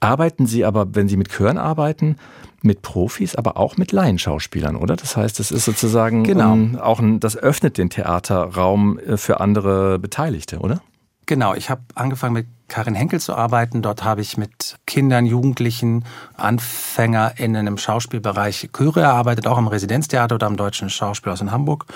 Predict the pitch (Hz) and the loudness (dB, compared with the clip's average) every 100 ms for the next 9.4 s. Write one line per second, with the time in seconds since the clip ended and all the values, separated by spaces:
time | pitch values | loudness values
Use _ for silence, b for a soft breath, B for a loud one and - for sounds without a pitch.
0 | B B B B - 117 107 117 110 113 | B B B B -4 -2 0 0 0 -2
1 | 123 123 120 117 117 120 117 107 120 120 | -2 -2 -2 -2 -2 0 0 0 0 2
2 | 123 117 110 107 120 117 - - 107 120 | 2 0 -2 -2 -2 -2 -4 -4 0 0
3 | 110 117 123 107 - - 123 101 101 95 | 0 -2 -4 -2 -2 0 0 0 -4 -4
4 | 92 92 101 98 107 B B B - 101 | -4 -4 -4 -4 -6 B B B -4 0
5 | 120 123 113 117 - 113 - - - 131 | 2 4 2 0 -4 -6 -6 -8 -4 0
6 | 135 120 113 - - - - 117 110 120 | 2 2 0 -4 -10 -10 -4 -2 0 0
7 | 120 117 120 117 113 - 123 117 113 - | 0 -2 -4 -4 -4 -2 0 0 -2 -4
8 | 98 107 120 123 113 104 - 117 113 156 | -2 0 0 0 0 -2 -6 -2 0 0
9 | - 117 107 104 | 0 -2 -2 -6